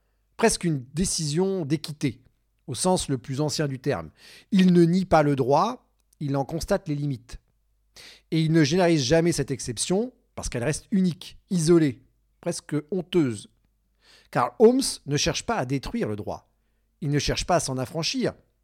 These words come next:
Par contre, il en teste les limites, comme un juriste honnête teste la solidité d'un raisonnement.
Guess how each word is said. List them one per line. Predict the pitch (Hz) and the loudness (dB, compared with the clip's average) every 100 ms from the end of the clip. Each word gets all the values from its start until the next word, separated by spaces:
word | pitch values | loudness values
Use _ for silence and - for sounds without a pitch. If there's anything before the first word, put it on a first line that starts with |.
| _ _ _ _ _ | _ _ _ _ _
Par | - | -12
contre, | - 185 | -8 -4
il | 143 | -4
en | |
teste | 127 190 | -2 -2
les | 147 | -2
limites, | 156 160 135 - - _ _ _ _ _ | -2 -2 -4 -12 -20 _ _ _ _ _
comme | 139 | -2
un | 127 | 0
juriste | 123 156 - - | 0 -2 -2 0
honnête | 151 175 220 - _ | 2 2 0 -12 _
teste | 180 175 - | -2 -2 -6
la | 143 | -4
solidité | 123 156 143 127 135 190 | -4 -4 -6 -6 0 0
d'un | 160 | 2
raisonnement. | 127 127 135 101 - | -2 -2 -2 -4 -10